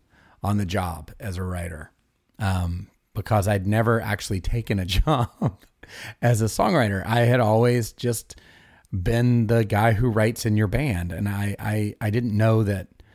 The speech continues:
they could be separate jobs for most of my life. You know, I didn't know that you could write songs that other people would play.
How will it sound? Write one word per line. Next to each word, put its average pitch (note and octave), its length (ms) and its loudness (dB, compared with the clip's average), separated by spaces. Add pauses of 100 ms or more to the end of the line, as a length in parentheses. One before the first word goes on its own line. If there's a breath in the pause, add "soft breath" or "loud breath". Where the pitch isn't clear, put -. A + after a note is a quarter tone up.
(580 soft breath)
they A2 280 2
could G2 240 -4
be F#2+ 140 0
separate G2 400 -2
jobs G2+ 560 -4
for - 180 -4
most G#2 480 0
of G#2 60 0
my G2+ 160 -2
life. F#2+ 460 -8 (520)
You G2 160 -2
know, F2+ 160 -4
I F#2+ 100 -2
didn't G2+ 240 -2
know G#2+ 200 2
that F#2+ 100 -2
you G2+ 160 -8
could G#2 160 -6
write G2 200 -6
songs A2 240 -6
that G2+ 120 -8
other B2 220 0
people G#2 280 -4
would G2 180 -8
play. G2 360 -10